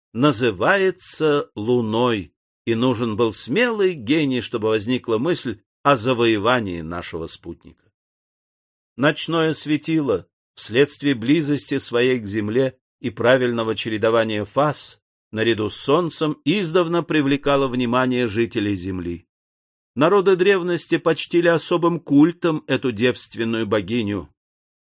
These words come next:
Египтяне называли её Изидой,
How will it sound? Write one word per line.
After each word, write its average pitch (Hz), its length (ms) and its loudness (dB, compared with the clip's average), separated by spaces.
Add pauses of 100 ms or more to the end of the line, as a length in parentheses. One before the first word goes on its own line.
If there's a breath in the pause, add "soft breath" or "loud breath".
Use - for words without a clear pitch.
(120)
Египтяне 143 920 2
называли 123 480 2
её 113 400 2
Изидой, 117 760 -4